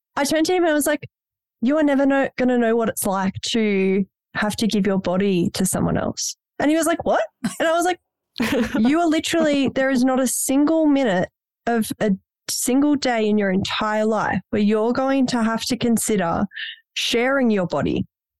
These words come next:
Speaker 1: with someone else." And it was like, like, I've done this work for a long time, right?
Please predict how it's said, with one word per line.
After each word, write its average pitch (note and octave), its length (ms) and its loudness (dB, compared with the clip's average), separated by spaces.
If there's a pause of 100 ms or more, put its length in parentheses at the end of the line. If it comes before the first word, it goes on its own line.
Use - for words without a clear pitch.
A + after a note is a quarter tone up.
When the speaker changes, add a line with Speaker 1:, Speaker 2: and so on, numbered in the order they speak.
(260)
Speaker 1:
with G#3+ 120 0
someone A3 240 0
else." F3+ 200 -2
And D4 120 0
it E4+ 80 0
was F4+ 200 -2
like, D4+ 560 0
like, C#4 240 0
I've B3+ 140 0
done D#4+ 140 2
this E4+ 200 0
work C#4+ 200 -2
for C#4 160 -2
a A#3 60 2
long G3+ 200 2
time, C#4+ 280 0
right? A3+ 220 -2